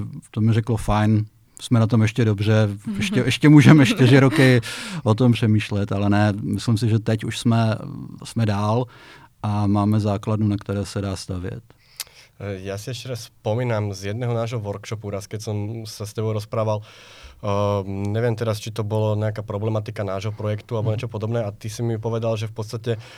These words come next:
Speaker 3: ešte nevieš vyriešiť ten problém, eh, toho, že by si chcel, aby toto bol úplne full-time study a že ten, eh, študent by sa nevenoval popri
Speaker 1: Mhm.
Speaker 3: tomu štúdiu, eh, ničomu inému. A kde ja som si myslel, že ty to možno porovnávaš s tým fínskym,
Speaker 1: Mhm.
Speaker 3: s tým fínskym,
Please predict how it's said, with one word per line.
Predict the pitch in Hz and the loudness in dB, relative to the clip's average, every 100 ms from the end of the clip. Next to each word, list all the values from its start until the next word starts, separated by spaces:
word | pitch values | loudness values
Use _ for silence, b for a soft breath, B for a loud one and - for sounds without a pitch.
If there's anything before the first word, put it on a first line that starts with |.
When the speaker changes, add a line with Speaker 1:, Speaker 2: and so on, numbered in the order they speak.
| B B | B B
Speaker 3:
ešte | 107 - | -8 -4
nevieš | 120 117 117 | -2 -2 -2
vyriešiť | 107 113 123 123 | -2 -4 -4 -4
ten | 127 | -4
problém, | 120 107 101 107 110 110 | -4 -4 -2 0 0 -4
eh, | 104 95 95 - - | -6 -8 -10 -10 -4
toho, | 113 117 117 | 0 0 0
že | 107 | -2
by | 101 107 | -6 -8
si | 104 | -10
chcel, | - | -8
aby | 104 107 | -6 -6
toto | 113 110 113 | -4 -4 -4
bol | 110 120 | -4 -4
úplne | 135 120 139 123 110 | -8 -4 0 0 -2
full-time | 123 123 117 104 104 104 | -4 -4 -2 -2 -2 -6
study | - 101 107 113 | -6 -6 -4 -6
a | 101 | -6
že | 98 | -8
ten, | 104 107 104 104 | -6 -4 -4 -4
eh, | 101 98 | -4 -6
študent | - 110 113 110 | -8 -4 -2 -2
by | 110 | -4
sa | 110 | -4
nevenoval | 107 107 107 104 98 | -2 -2 -2 -2 -4
popri | 107 123 123 | -2 4 4
Speaker 1:
Mhm. | |
Speaker 3:
tomu | 131 110 | 4 2
štúdiu, | - 110 110 113 110 B B B B | -2 -4 -2 -4 -6 B B B B
eh, | 101 98 | -4 -2
ničomu | 98 113 143 123 | -2 -2 -2 0
inému. | 117 120 151 B B B | 0 -2 -6 B B B
A | 98 95 | -10 -8
kde | 95 | -2
ja | 113 | -2
som | 135 | -2
si | 135 | -6
myslel, | 131 143 | -6 -4
že | 127 127 - - | -6 -8 -12 -12
ty | 117 | -8
to | 143 | -4
možno | 139 135 | -4 -4
porovnávaš | 131 139 139 131 | -4 -2 -4 -4
s | |
tým | 151 127 | -6 -6
fínskym, | 131 123 120 139 143 147 - _ 131 | -6 -6 -6 -6 -6 -8 -14 _ 0
Speaker 1:
Mhm. | |
Speaker 3:
s | 117 | 0
tým | 139 123 | 0 -4
fínskym, | 120 117 117 - 131 | -4 -6 -6 -6 -4